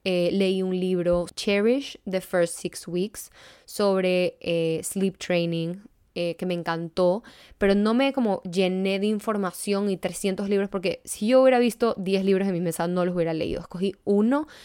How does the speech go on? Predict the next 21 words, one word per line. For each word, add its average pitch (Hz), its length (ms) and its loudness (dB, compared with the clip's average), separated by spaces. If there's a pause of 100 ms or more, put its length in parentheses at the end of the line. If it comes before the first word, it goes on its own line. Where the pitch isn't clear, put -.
según 190 260 -2
las 202 100 -6
recomendaciones 180 640 -6
que - 120 -10
me 165 120 -8
dieron, 247 440 0
según 170 280 -4
los 165 100 -8
reviews 156 360 -8
que - 80 -12
leí, 254 460 -2 (400)
y, 175 480 -2 (400)
y 175 240 -2
me, 170 300 -4
me 185 160 0
gustó, 180 440 0
entonces 208 240 -4
me 185 100 -2
quedé 160 240 0
con 170 200 -4
ese. 269 500 2